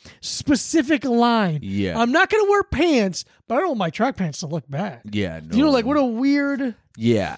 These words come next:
Speaker 2: And you're like, it's ten A M, so you don't have, like, a real job.
Speaker 1: Sure.
Speaker 2: 'Cause you're, you'd be there at nine if you did.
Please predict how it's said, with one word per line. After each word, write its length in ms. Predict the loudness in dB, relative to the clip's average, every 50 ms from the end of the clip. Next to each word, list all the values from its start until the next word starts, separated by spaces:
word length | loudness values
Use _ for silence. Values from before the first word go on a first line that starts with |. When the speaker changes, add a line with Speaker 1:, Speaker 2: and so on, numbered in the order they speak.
| -14 _ -2
Speaker 2:
And 160 | -2 0 2 2
you're 180 | 4 2 4
like, 300 | 4 2 2 2 0 -4 -4
it's 260 | -4 -2 -2 -2 -8 -6 -8
ten 300 | -4 0 2 2 2 2
A 200 | 0 0 0 0
M, 440 | 0 -2 -2 -2 -4 -6 -10 -12 _ _ _ _ _ _ _ _ _ _ _ _ _ _ _ _ -8
so 120 | -4 -2
you 80 | 0 2
don't 140 | 2 2 2
have, 120 | 2 2
like, 160 | 2 2 2
a 80 | 2 0
real 420 | 2 2 2 4 4 4 4 2
job. 580 | 0 -4 -6 -4 -4 -4 -4 -4 -6 -8 -10 -12 _ _ -20 -10
Speaker 1:
Sure. 320 | -2 0 0 0 0 -4 _ _ _ _ _ _ _ _ _ _ -20 -20 _ _ _ _ _ _ _ _ _ -6
Speaker 2:
'Cause 220 | -6 -6 -2 -2
you're, 140 | -2 -2 -4 _ _ _ _ _ _ _ _ _ _ _ _ _ _ _ _ _ _ -2
you'd 160 | 0 0 2 2
be 140 | 2 2 2
there 220 | 2 4 4 4 2
at 100 | 2 2
nine 400 | 2 2 2 2 2 2 2 0
if 160 | 0 -2 -4
you 80 | -8
did. 480 | -6 -2 -2 0 0 0 -2 -2 -6